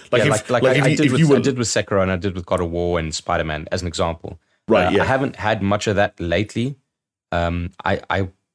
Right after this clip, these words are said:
Speaker 2: honestly would have thought that Cyberpunk would have been the one that I did it to, but
Speaker 1: That's, uh,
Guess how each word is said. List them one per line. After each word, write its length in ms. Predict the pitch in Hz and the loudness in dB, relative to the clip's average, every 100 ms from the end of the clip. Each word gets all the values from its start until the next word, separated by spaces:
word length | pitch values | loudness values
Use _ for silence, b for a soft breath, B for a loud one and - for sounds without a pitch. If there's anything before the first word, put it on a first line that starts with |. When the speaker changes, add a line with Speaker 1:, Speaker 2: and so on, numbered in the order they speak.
| _ - | _ -2
Speaker 2:
honestly 260 | 117 117 113 | -2 0 -2
would 140 | 104 | -2
have 80 | 101 | -2
thought 200 | 107 98 | -2 -2
that 120 | 95 | -2
Cyberpunk 560 | - 90 87 98 95 - | -2 -2 -2 -4 -4 -4
would 80 | |
have 80 | 85 | -6
been 340 | 90 87 85 82 | -4 -4 -6 -8
the 80 | 85 | -8
one 280 | 78 85 87 | -4 -4 -2
that 280 | 85 - _ - | -4 -6 _ -12
I 40 | |
did 220 | 76 85 95 | -8 -6 -6
it 180 | - - | -8 -8
to, 300 | 110 120 131 _ _ _ _ _ _ - - _ | -6 -6 -8 _ _ _ _ _ _ -20 -20 _
but 100 | 85 | -4
Speaker 1:
That's, 240 | 80 - | -4 -4
uh, 60 | - | -12